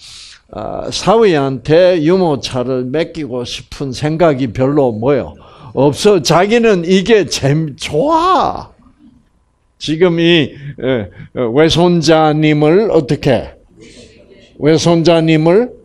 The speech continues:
모시고 섬기는 게 자기는 행복해. 근데 이 세상은 그걸 허락을 하질 않아. 그렇죠?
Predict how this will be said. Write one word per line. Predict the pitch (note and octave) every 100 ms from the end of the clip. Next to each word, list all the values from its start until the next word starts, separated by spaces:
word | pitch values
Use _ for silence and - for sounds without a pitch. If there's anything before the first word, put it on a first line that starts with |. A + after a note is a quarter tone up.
| _ _ _ _ _ _ _ _ _
모시고 | A#2+ C#3+ E3 F3 - F#3 E3+ F3
섬기는 | - - E4 G#4+ G#4+ G#4 G#4 F#4
게 | F4+ C4
자기는 | B3 A#3 A#3 A#3+ A#3 -
행복해. | D#3 C#3 C#3+ - - - - - - _ _ _ _ _ _ _ _ _ _ _ _ _ _ _ _ _ _ _ _ _ _ _ _ _ _
근데 | A3+ G#3+ A3+
이 |
세상은 | G#3 A3 G3+ A3+ A3+ F#3+
그걸 | E3 E3+ E3+
허락을 | - F3+ F#3+ F3 E3 -
하질 | C3 C3 G2
않아. | F#2 D#2 D#2+ _ _ _ _ _ _ _ _ _ _ _ _ _
그렇죠? | - A2 A2 F3